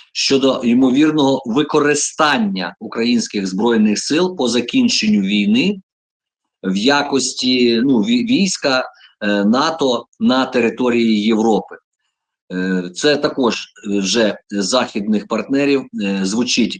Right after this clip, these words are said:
критика в цьому контексті, що цього робити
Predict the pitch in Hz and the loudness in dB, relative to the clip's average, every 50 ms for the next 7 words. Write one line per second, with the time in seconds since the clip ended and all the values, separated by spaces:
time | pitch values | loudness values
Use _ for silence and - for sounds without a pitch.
0 | - - - 127 123 117 92 98 95 92 95 92 92 - - - - 120 110 104 | -12 -8 -4 0 0 0 0 -2 -6 -6 -4 -6 -6 -6 -4 -4 0 2 2 2
1 | 98 - 110 104 101 101 156 170 - - - 131 - - 107 98 - - 143 117 | 0 0 -2 -2 -2 0 -2 -2 -2 -4 -6 -4 -4 -4 -4 -4 -2 -2 0 0
2 | 113 117 113 117 110 98 131 151 147 - 151 147 143 | 2 2 2 2 2 0 0 -2 -2 -2 -2 -2 -4